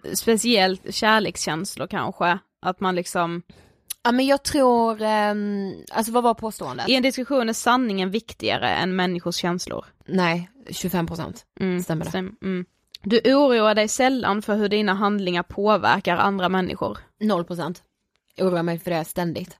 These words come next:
Speaker 2: Det är så här, det är mer så här, vet du vad jag börjar tänka kring det? Att så här, jag, det måste jag lära mig leva med istället. Jag
Speaker 1: Mm.
Speaker 2: kan inte få bort det.
Speaker 1: Nej.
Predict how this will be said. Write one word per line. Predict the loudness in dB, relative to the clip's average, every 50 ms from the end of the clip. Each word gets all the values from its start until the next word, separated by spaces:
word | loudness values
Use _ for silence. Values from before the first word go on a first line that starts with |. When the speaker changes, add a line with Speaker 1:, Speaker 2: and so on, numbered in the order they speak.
| _ _ -4
Speaker 2:
Det | 0 0 2
är |
så | 4 6
här, | 4 4
det | 4 4 4 4
är | 6
mer | 6 6 6 4
så | 4 4 2
här, | 4
vet | 4 2 2
du | 4 2
vad | 2
jag | 4
börjar | 2 2
tänka | 2 0 0 0 -2 -4
kring | -4 -4 -4 -4 -2 0
det? | 0 0
Att | 0 0
så | 2 2
här, | 4
jag, | 2 2 0 -2 0
det | 0 2 2
måste | 0 0 0 0 0
jag | 2 2
lära | 2 2 2
mig | 2 2
leva | 0 0 0 -2 -4 -6
med | -8 -8
istället. | -8 -6 -6 -6 -6 -8 -10 -14 _ _ _
Jag | -2 2
Speaker 1:
Mm. | 2 4
Speaker 2:
kan | 4
inte | 2 0 -2
få | -2 -4
bort | -4 -6 -8 -12 -12 _
det. | -4 -4 -4 -4 _ _
Speaker 1:
Nej. | -6 -4 -2 0 0 -2